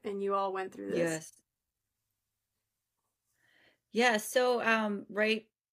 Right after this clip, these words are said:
Speaker 2: that same year she went to school, we, covid nineteen happened.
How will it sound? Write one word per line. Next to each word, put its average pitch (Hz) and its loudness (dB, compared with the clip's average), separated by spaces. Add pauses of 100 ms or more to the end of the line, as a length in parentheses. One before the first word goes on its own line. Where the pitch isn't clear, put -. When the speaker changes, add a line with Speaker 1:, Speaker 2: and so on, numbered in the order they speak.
(140)
Speaker 2:
that 208 0
same 220 -2
year 208 0
she 208 -6
went 202 -6
to 208 -10
school, 196 0
we, 185 -2 (680)
covid 190 2 (300)
nineteen 202 0
happened. 185 0